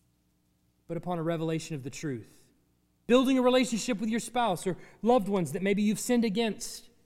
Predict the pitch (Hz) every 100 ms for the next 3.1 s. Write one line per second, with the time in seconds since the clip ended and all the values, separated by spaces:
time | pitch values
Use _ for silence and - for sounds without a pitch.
0 | _ _ 185 196 160 185 185 175 170 156
1 | 151 135 117 110 - - _ _ _ _
2 | - 143 165 147 147 - 131 120 - 127
3 | 113